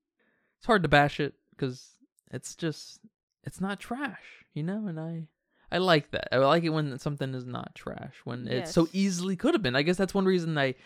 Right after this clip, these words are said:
Speaker 1: maybe have a soft spot for this film, because it so, so easily could have been the worst animated movie of the year. But that goes to Teenage Kraken, of course.
Speaker 2: Of course. Good job, Teenage Kraken. You managed,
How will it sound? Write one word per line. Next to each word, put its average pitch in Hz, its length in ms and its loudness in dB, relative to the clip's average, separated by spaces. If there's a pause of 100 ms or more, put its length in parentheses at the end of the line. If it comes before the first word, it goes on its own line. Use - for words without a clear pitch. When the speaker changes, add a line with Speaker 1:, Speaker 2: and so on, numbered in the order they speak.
(260)
Speaker 1:
maybe 151 200 6
have 139 80 -2
a 120 60 -6
soft 127 380 -4
spot - 300 -8
for - 140 -10
this 117 180 -12
film, 120 280 -8
because 120 240 -6
it 117 140 -6
so, 156 520 8
so 135 300 4
easily 131 320 -2
could 127 140 -4
have 123 120 -8
been 123 260 -6 (400)
the 131 180 2
worst 147 420 2
animated 170 400 0
movie 160 280 0
of 143 120 -6
the 147 80 -2
year. 147 420 -2 (840)
But 123 200 0
that 156 220 2
goes 127 280 0
to 147 200 -4
Teenage 160 340 -8
Kraken, 196 360 -8
of 113 100 -20
course. - 320 -12 (120)
Speaker 2:
Of 220 140 -10
course. 302 640 -6 (100)
Good 269 140 -8
job, 294 280 -2
Teenage 240 380 -6
Kraken. 262 480 -2
You 254 80 -2
managed, 247 540 -4